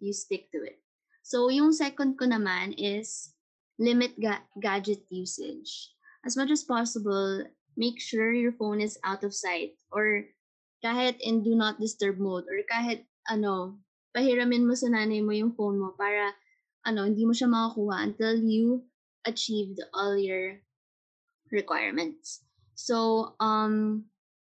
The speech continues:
you know, most of the time, we tend to get ready to do work and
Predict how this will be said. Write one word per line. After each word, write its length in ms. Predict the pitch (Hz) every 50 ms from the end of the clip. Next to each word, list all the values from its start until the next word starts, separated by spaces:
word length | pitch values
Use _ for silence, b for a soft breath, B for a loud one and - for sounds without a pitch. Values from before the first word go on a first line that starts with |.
| _ _ _ _ _ _ _ _ 233
you 100 | 233 226
know, 400 | 220 214 214 214 214 208 220 - b b b b b b b _ -
most 260 | 226 233 233 - 269
of 80 | 240 226
the 160 | 220 220 214
time, 800 | 226 - 208 202 196 190 190 190 190 190 190 196 196 190 - - _ _ _ _ 202
we 80 | 214 226
tend 320 | - 226 214 208 214 -
to 80 | 226 202
get 160 | 220 214 214 - 208
ready 320 | 208 202 190 190 196 196 -
to 60 | 214 190
do 160 | 190 202 190
work 400 | 196 190 190 190 185 185 160 156 _ - _ -
and 320 | 196 190 190 196 190